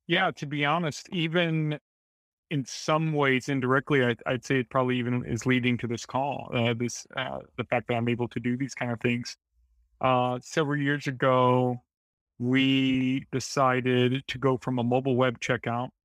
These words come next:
which was pretty commonplace in, in retail, uh, to a native checkout. Now, as a technologist, to me, this seemed very obvious thing to do. The performance is so much better. Uh, but from a leadership point of view, there was a large cost to it. It was gonna take several months to do,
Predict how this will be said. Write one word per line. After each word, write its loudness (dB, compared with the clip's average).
which -6
was -4
pretty -2
commonplace 0
in, -2
in 0
retail, 0
uh, 2
to 2
a 4
native 2
checkout. -6
Now, 2
as -2
a -2
technologist, -2
to 0
me, 2
this -4
seemed 0
very 2
obvious -2
thing -6
to -12
do. 0
The -6
performance -8
is -14
so -4
much -4
better. -2
Uh, 4
but 2
from -2
a -2
leadership 0
point 0
of -2
view, 2
there 2
was -2
a 4
large 2
cost -2
to 2
it. 0
It 0
was -6
gonna -4
take -4
several 0
months 0
to -6
do, 4